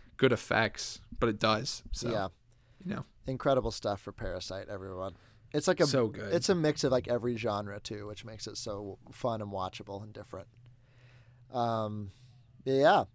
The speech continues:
Speaker 2: Do you wanna shout out Snowpiercer or anything like that while we're talking about Bong?
Speaker 1: Yeah, I was gonna say, um,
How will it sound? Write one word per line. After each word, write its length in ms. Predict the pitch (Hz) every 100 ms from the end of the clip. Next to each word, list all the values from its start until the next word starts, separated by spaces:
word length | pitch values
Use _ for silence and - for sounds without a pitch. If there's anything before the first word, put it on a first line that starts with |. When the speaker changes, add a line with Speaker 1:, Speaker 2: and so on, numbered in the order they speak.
| - - - - -
Speaker 2:
Do 60 |
you 40 | 156
wanna 120 | 156
shout 260 | - 151
out 160 | 147 143
Snowpiercer 640 | - 131 127 131 160 160 175
or 140 | 170
anything 340 | 165 170 175 165
like 220 | 165 160
that 200 | 160 165
while 140 | 156
we're 60 | 143
talking 260 | 143 139 147
about 220 | 143 123
Bong? 320 | 120 123 147 -
Speaker 1:
Yeah, 160 | - 190
I 40 |
was 100 | 180
gonna 180 | 170 202
say, 380 | - 160 180 160
um, 580 | 123 127 123 117 117 113